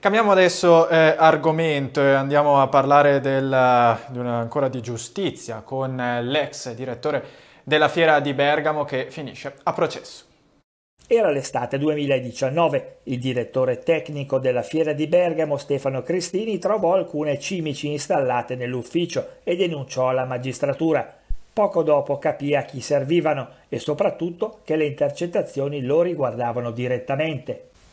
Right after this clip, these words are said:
Speaker 2: Per i finanzieri novecentomila euro di ammanchi, per il pubblico ministero cinquecentomila,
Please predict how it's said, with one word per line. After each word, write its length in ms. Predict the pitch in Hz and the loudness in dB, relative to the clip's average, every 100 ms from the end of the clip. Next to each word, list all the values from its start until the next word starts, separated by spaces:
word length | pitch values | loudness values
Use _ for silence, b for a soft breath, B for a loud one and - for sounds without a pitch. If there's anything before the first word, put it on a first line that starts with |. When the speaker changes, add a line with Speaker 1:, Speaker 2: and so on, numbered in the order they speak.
| 170 | -2
Speaker 2:
Per 100 | 147 | 0
i 40 | |
finanzieri 680 | 131 143 214 - 160 185 196 | -2 -4 -2 0 0 0 0
novecentomila 1000 | 151 170 156 - 131 127 135 127 127 127 | 0 0 -2 -2 -4 -4 -6 -4 -2 0
euro 200 | 127 127 | 2 0
di 140 | 127 | 0
ammanchi, 560 | 131 143 165 165 139 120 - - | -2 -2 -2 -4 -8 -16 -18 -8
per 140 | 131 | -4
il 160 | 123 113 | -4 -4
pubblico 460 | 185 214 165 151 | -2 0 -2 -2
ministero 560 | 143 226 160 - 170 165 | -4 -4 -4 0 0 0
cinquecentomila, 1300 | 165 160 147 160 143 151 139 156 151 151 143 - | -2 -6 -2 -2 0 -4 -2 -4 -2 -2 -2 -4